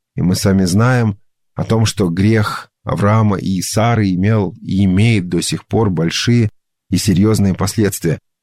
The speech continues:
Но в тот момент, в семнадцатой главе книги «Бытия», мы читаем о том, что Аврааму действительно не безразлично, что происходит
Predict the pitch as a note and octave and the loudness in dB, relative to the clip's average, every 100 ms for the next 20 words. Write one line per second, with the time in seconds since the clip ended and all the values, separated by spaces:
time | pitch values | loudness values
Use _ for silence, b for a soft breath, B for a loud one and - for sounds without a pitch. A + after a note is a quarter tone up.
0 | - B2 - - - G3 - C#3+ A#2+ G#2+ | 0 0 0 -4 0 0 2 2 2 2
1 | D2+ - - F2+ G#2+ - A2+ G#2+ G2 F#2 | 0 -6 -6 -2 0 0 -2 -2 0 0
2 | A2 C#3+ - A2+ G#2+ F#2+ G2 - G2+ A#2+ | 0 0 0 0 2 0 -2 -2 0 2
3 | E3 E3 _ _ _ - D3+ F3+ - F3 | 0 -2 _ _ _ -4 0 0 0 0
4 | C3 D#3 D#3 A#2 - - - C3 - B2 | 2 2 2 0 -4 -8 -2 -2 0 0
5 | A2 - _ - D#2 G#2 C#3 C3+ B2 A2 | -2 -6 _ -6 -2 2 2 2 2 0
6 | G#2+ D#3 D3+ C#3 A#2+ A2+ C#3+ B2 A2+ G#2+ | 0 -2 0 2 2 2 2 0 0 0
7 | A#2 G#2 C3 C#3 - D3 - _ _ - | 0 0 0 0 0 -2 -2 _ _ -10
8 | - C#3+ C3+ B2+ B2+ - - B2+ C3 C3 | -2 0 2 2 2 0 -2 0 2 0